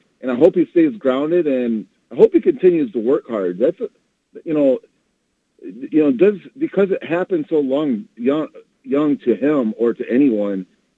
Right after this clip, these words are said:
do they lose interest? You wor-, you worry about that too, you know?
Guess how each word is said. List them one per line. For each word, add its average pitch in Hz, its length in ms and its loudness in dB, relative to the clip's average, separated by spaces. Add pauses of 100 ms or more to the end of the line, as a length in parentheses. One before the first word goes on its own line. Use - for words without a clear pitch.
(140)
do 139 140 0
they 147 100 8
lose 135 320 4 (100)
interest? 127 500 -8
You 117 140 -2
wor-, 139 240 4
you 120 220 -2
worry 143 180 2
about 151 280 -4
that 175 260 -4
too, 196 260 -2 (200)
you 95 120 -10
know? 110 260 -6